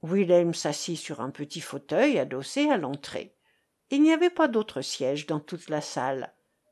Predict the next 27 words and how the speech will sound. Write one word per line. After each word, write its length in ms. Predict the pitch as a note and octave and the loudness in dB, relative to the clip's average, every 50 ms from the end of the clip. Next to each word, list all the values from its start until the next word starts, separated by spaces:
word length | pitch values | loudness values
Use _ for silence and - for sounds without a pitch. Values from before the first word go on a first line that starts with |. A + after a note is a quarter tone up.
| _ _ _ _ - | _ _ _ _ -2
Il 140 | A3+ G#3 | -2 -2
fut 280 | - - G3+ G3 - A#3+ | -2 -2 -6 -4 0 0
obligé 440 | A#3+ A3 G3 G3+ G3 E3+ F#3 F#3+ F3 | 0 0 0 0 0 2 2 2 2
de 100 | D#3+ D3+ | 2 0
s'y 220 | D3 - - C#3+ | -6 -6 -8 -10
placer, 600 | - - F#3 G#3 A3+ A3+ - - - D4+ E4 F4 - - - - _ _ _ - | -10 -4 -2 -2 -2 -2 -2 -2 0 0 0 -2 -4 -10 -20 -20 _ _ _ -14
bien 360 | F#3 F3+ A3 C#4 E4+ F#4 F4+ | -12 -4 2 4 4 4 4
que 120 | F4 - | 2 2
le 160 | A3 G#3+ A3 A3 | 2 2 2 2
soleil 500 | A3 - D4 C#4+ D4 E4+ F4 F4 D#4+ C4 | 2 4 4 4 6 6 4 4 2 2
l'éblouît. 760 | A3 A3 C#4+ D#4 C#4 B3 A#3+ G#3 G#3 F#3+ D#3+ D3 - - _ _ _ _ _ _ _ _ _ _ _ _ _ _ _ _ _ | 0 2 2 2 2 2 0 0 0 0 0 -2 -4 -6 _ _ _ _ _ _ _ _ _ _ _ _ _ _ _ _ _
Le 120 | - A#3 B3 | -4 -4 -2
fauteuil 500 | - - D#4+ D#4 D#4+ - F#4 F4+ D4+ C4+ | 0 0 -2 -2 2 2 4 4 4 2
était 220 | B3+ C4+ D4 C#4 | 2 2 0 0
fixé 480 | C#4 - D#4 D4+ - - - - C#4+ A3+ | 0 0 -2 -4 -4 -4 -2 0 2 2
au 80 | D#3 D3 | 2 0
parquet. 640 | - D3+ B2+ - - - - E3+ E3 - - _ _ _ _ _ _ _ _ _ _ _ | -2 -4 -8 -8 -8 -10 -6 -6 -6 -6 -6 _ _ _ _ _ _ _ _ _ _ _
Wilhelm 580 | - D#3+ F#3+ G3+ G3 F#3+ F#3 G3 A#3 C4+ C#4 C4+ | -2 0 2 2 4 6 6 6 6 6 6 6
ne 100 | C4 B3 | 4 2
put 220 | G#3+ - A3+ B3+ | 0 -2 -6 -4
que 100 | A#3+ - | 0 2
mettre 380 | D4 B3 A3+ A3 A3+ A3+ - G#3+ | 4 4 4 4 2 0 -2 -6
sa 200 | G#3 - - D#3 | -6 -2 -2 -2
main 200 | D#3 F3 G3+ B3+ | 0 0 0 0
devant 300 | B3+ C4 B3 G#3+ G#3+ A3 | 0 0 0 0 -2 -2
ses 340 | G#3+ - E3 D#3+ D3+ - - | -2 -4 -6 -6 -6 -6 -6
yeux. 200 | C#3+ C3 - | -6 -6 -8